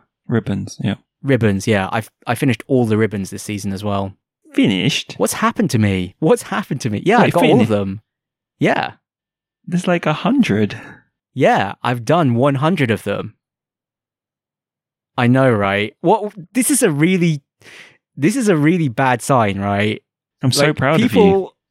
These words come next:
Speaker 1: I'm so proud of you.
Speaker 2: people <laughs> our age are not meant to be doing this.
Speaker 1: I'm
Speaker 2: What's
Speaker 1: really
Speaker 2: happened
Speaker 1: proud
Speaker 2: to
Speaker 1: of
Speaker 2: me?
Speaker 1: you. Don't, don't be like that. I support this.
Speaker 2: <laughs> You're enabling me.
Speaker 1: Yeah.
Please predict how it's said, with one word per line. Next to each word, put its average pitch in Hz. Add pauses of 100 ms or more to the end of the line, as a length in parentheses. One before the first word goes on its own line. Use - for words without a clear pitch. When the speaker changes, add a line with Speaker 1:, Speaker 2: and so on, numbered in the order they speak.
(140)
Speaker 1:
I'm 123
so 135
proud 143
of -
you. 196
Speaker 2:
people -
<laughs> -
our 185
age 185
are 151
not 151
meant 160
to -
be 131
doing 127
this. -
Speaker 1:
I'm -
Speaker 2:
What's 139
Speaker 1:
really 107
Speaker 2:
happened 104
Speaker 1:
proud 107
Speaker 2:
to 107
Speaker 1:
of 107
Speaker 2:
me? 107
Speaker 1:
you. 98
Don't, 123
don't 135
be 160
like 156
that. 90 (1300)
I 185
support 127
this. - (100)
Speaker 2:
<laughs> 196 (1700)
You're 127
enabling 113
me. 95 (160)
Speaker 1:
Yeah. 151